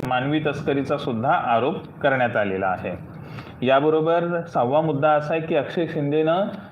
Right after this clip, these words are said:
आयपीएस मीरा बोरवणकर यांना भेटायची इच्छा पोलिसांकडे व्यक्त केली होती, अशा पद्धतीचं स्टेटमेंट किंवा अशा पद्धतीचं, अ, मुद्दा या याचिकेमध्ये, अ, दाखल करण्यात आलेला होता.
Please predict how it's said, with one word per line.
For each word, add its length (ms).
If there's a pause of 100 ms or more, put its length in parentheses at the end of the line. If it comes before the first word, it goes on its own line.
(140)
आयपीएस 640
मीरा 300
बोरवणकर 600
यांना 440
भेटायची 640
इच्छा 280
पोलिसांकडे 720
व्यक्त 380
केली 280
होती, 520
अशा 300
पद्धतीचं 760
स्टेटमेंट 580
किंवा 440
अशा 160
पद्धतीचं, 1600
अ, 40
मुद्दा 560 (280)
या 120
याचिकेमध्ये, 720 (340)
अ, 80 (680)
दाखल 300
करण्यात 320
आलेला 220
होता. 340